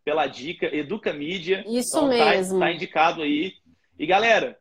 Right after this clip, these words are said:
Speaker 1: muito obrigado. A gente vai continuar com o nosso projeto M G Convida.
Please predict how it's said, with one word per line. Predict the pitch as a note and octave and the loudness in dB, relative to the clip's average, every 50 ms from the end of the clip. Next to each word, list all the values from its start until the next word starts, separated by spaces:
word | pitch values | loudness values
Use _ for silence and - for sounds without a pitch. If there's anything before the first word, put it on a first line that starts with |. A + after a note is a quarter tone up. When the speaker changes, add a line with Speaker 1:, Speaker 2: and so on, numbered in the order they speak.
| _ | _
Speaker 1:
muito | _ - D#3 G#3 C#4+ - - | _ -12 -10 -8 -6 -4 -4
obrigado. | - G#3 G3+ D#3+ F3 F#3 G3+ G#3 G3 | -4 -4 -2 -2 0 0 0 0 -2
A | F3+ | -6
gente | G3 G3+ - | -10 -10 -8
vai | - G3+ G#3 | -6 -6 -6
continuar | - A#3 G#3 - G3 F#3+ G3 - | -6 -8 -10 -8 -6 -6 -6 -6
com | G3 | -6
o | |
nosso | F#3 G#3 - G#3+ - | -8 -8 -8 -8 -8
projeto | G#3 G3 F3+ D#3+ - E3 F3+ G3 G3 G3 | -6 -4 -4 -4 -2 -2 -2 -2 -2 -4
M | G3 G3+ G3 F3+ | -8 -8 -8 -8
G | D#3 G3 G#3 | -6 -6 -6
Convida. | - A3 G3+ F3 C3 C3 D3 E3+ F#3+ F3+ G#3 G#3+ | -6 -6 -10 -10 -10 -10 -10 -8 -4 -4 -4 -4